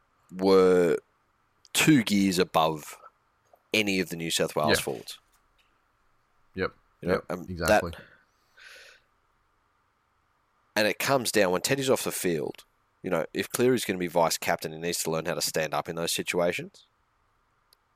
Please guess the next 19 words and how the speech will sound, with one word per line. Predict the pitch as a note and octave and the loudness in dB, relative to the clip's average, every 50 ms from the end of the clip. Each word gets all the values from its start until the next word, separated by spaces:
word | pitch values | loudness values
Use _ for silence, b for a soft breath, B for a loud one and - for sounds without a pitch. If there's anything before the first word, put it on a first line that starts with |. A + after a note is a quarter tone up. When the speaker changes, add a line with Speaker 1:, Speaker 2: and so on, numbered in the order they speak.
| _ _ _ _ _ _ _ _ _ _ _ | _ _ _ _ _ _ _ _ _ _ _
Speaker 2:
Yeah. | E2+ E2 D#2+ - - _ _ _ _ _ _ _ _ _ _ _ _ _ _ _ _ _ _ _ _ _ _ _ _ _ _ _ _ B B B B B B B B B B B B B B - | -4 -4 -4 -4 -6 _ _ _ _ _ _ _ _ _ _ _ _ _ _ _ _ _ _ _ _ _ _ _ _ _ _ _ _ B B B B B B B B B B B B B B -6
It | - C3 | -4 0
just, | - D3+ B2+ B2+ - | 0 0 0 2 4
even, | D#3 E3 D#3+ D#3 C#3+ B2 G#2+ | 4 4 4 4 0 0 2
even | C#3+ D#3+ D#3+ D#3+ C3+ A2+ | 0 0 0 0 0 2
regardless | G#2+ G2+ E2+ G#2+ G#2 G#2+ A#2 A#2 A#2 A#2 G2 G#2+ | 0 0 2 4 6 8 8 6 6 2 -2 -2
of, | G2+ E2+ | -2 0
like, | F#2+ F#2+ F2 - | 0 0 0 0
any | - F#2+ G2+ G2+ F2+ | -4 -4 -4 -2 -2
sort | - - G2+ F#2 E2+ | -4 -2 -2 -2 -2
of, | D#2 C2 - E2+ | -2 -6 -8 -8
any | G2 F#2+ F#2+ F2 | -6 -4 -4 -6
captaincy | - - - E2+ - - F#2+ F2+ - - F#2+ F2+ F2 | -6 -2 -2 -2 -2 -2 -10 -10 -8 -6 -6 -6 -4
leadership | F2 F2 E2+ D#2+ D#2+ D#2+ - - E2 - | -4 -4 -4 -4 -4 -6 -6 -8 -8 -8
group | - F#2 F2+ E2+ D#2+ - | -6 -4 -4 -4 -4 -4
or | E2 E2+ F2+ | -6 -4 -4
anything | F#2+ F2+ - G2 F2 | -4 -6 -6 -8 -6
like | E2 D#2+ D#2+ - | -6 -6 -6 -4
that, | - D#2+ D#2 C#2 - | -2 0 0 -2 -2